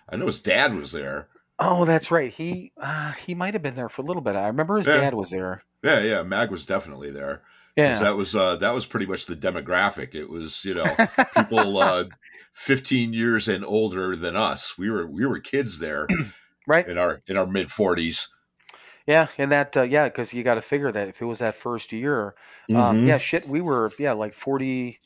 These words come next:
Speaker 2: what, forty-two and forty-three or forty-two and forty-four.
Speaker 1: Right,
Speaker 2: And,
Speaker 1: something like
Speaker 2: yeah,
Speaker 1: that.
Speaker 2: and
Speaker 1: Yep.
Speaker 2: we were, we, we were the young ones.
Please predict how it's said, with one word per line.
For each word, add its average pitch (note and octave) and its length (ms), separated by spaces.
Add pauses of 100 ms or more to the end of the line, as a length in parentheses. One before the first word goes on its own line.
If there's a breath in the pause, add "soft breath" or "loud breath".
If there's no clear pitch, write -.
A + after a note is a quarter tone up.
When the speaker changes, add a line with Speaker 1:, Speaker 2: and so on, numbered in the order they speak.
(140)
Speaker 2:
what, C3 180
forty-two B2+ 480
and B2+ 100
forty-three C#3+ 540
or - 100
forty-two C#3+ 420
and C3+ 80
forty-four. C3+ 640 (340 soft breath)
Speaker 1:
Right, A2 220
Speaker 2:
And, C3 100
Speaker 1:
something A#2+ 180
like G2 140
Speaker 2:
yeah, G#2+ 80
Speaker 1:
that. - 200 (380)
Speaker 2:
and D3 80
Speaker 1:
Yep. D3+ 80
Speaker 2:
we E3+ 80
were, F3 220
we, C#3 180
we C#3 180
were C#3 100
the D3 80
young F3+ 200
ones. D#3+ 300